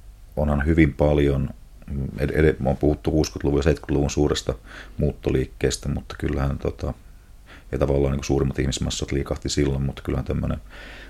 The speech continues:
muutto on edelleen käynnissä, että syrjäseudut tyhjenee hyvin, hyvin tehokkaasti ja jäljelle jää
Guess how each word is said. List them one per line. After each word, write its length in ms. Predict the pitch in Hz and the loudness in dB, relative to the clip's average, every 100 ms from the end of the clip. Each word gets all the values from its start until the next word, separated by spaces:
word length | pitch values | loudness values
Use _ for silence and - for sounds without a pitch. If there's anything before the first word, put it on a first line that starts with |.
| - | -2
muutto 400 | - - - 65 | 0 0 0 2
on 80 | 73 | 4
edelleen 440 | 71 69 67 69 | 2 0 0 -2
käynnissä, 640 | 69 71 67 60 - - 58 | 0 2 0 -2 -4 -4 -6
että 260 | - - - - - - - - - - | -4 -6 -8 -12 -20 -20 -20 -20 -20 -16
syrjäseudut 600 | - 85 80 76 69 - - - - | -2 0 2 2 0 -4 -18 -14 0
tyhjenee 460 | 78 69 67 65 | 2 2 0 -2
hyvin, 240 | 67 67 - | -2 -4 -2
hyvin 220 | 80 73 | -2 -2
tehokkaasti 640 | 67 69 64 - 64 - - - - - - - | -2 -6 -6 -8 -8 -10 -16 -16 -16 -16 -8 -4
ja 80 | 67 - | -2 0
jäljelle 400 | 76 78 67 67 | 2 4 2 2
jää 220 | 71 | 2